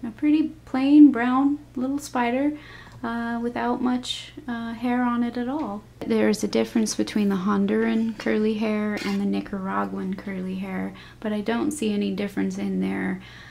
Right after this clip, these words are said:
um, name. So the, the scientific name is still, um, is still the same. It's the, uh, um,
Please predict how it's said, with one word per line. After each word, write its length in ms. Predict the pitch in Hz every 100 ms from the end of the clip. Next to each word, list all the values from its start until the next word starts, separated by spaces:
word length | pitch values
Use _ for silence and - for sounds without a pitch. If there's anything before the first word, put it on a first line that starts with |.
| - 226
um, 460 | 196 190 190 185
name. 640 | 202 196 196 185 180 202 202
So 300 | - 196 190
the, 300 | 190 95 185
the 560 | 196 190 185 190 190 - - - - - - - 196
scientific 640 | - 214 214 214 196 202
name 280 | 202 196 190
is 140 | 185
still, 520 | - 202 196 185 185 190 - - - - -
um, 600 | 202 196 190 185 190 190 - - - - -
is 100 | 185
still 280 | - 202 190
the 120 | 185
same. 500 | 185 185 180 175 180
It's 180 | 180 -
the, 320 | 185 175 180 180 -
uh, 140 | - -
um, 460 | 196 190 180 185